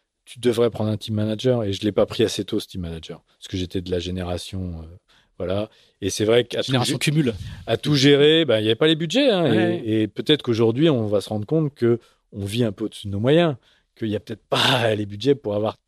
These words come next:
Speaker 1: tant que ça de monde dans les équipes, mais ça, on pourra en parler, euh, euh, en fin de journée. Et donc, euh, Lorenzetti me dit, « Non, moi, je veux gagner le Vendée Globe.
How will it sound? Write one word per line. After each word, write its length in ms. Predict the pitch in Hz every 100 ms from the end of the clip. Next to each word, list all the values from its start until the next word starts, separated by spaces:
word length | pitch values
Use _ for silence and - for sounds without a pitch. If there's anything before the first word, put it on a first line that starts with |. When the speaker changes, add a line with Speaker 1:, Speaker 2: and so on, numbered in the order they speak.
| _
Speaker 1:
tant 160 | 127 117
que 80 |
ça 120 | - 113
de 60 |
monde 200 | 123 135
dans 100 | 113
les 160 | 101 104
équipes, 340 | 107 196 208 _ _ _ -
mais 60 | 104
ça, 160 | 123
on 60 | 107
pourra 180 | 110 101
en 100 | 95
parler, 420 | 98 104 104 90
euh, 100 | 82 _ _ _ _ _ - - - - _ 131
euh, 260 | 117 117
en 180 | 143 127
fin 160 | - 135
de 40 |
journée. 400 | 120 131 180 226 -
Et 160 | 143 127
donc, 340 | 147 170 -
euh, 720 | 131 123 120 117 113 113 110 110
Lorenzetti 460 | 120 123 113 131
me 80 | 127
dit, « 240 | 127 147
Non, 200 | 135 139
moi, 140 | 135 113
je 80 | 101
veux 120 | 113
gagner 260 | 113 110
le 60 | 107
Vendée 240 | 101 95
Globe. 340 | 95 120 147